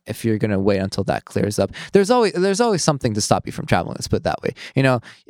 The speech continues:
but the fact of the matter is, the, the more, the older you get, not just older, but the more you go along in life, as more life happens, the more things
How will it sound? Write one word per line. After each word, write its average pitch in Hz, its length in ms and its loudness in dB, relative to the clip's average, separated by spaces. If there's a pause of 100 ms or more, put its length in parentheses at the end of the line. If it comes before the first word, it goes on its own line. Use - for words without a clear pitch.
(160)
but 135 300 2 (100)
the 147 240 2
fact 175 200 2
of 175 120 0
the 151 40 0
matter 113 280 4
is, 107 340 0 (140)
the, 117 440 0 (100)
the 123 240 -2
more, 131 580 2
the 120 120 0
older 131 280 4
you 107 100 0
get, 101 220 2
not 185 160 2
just - 160 -4
older, 104 220 2
but 107 160 0
the 123 80 2
more 135 180 4
you 120 80 0
go 117 180 2
along 104 280 2
in 95 120 -2
life, 98 360 0
as 113 240 -2
more 120 200 2
life 110 220 2
happens, 107 460 0 (440)
the 117 100 2
more 120 360 4
things - 840 -4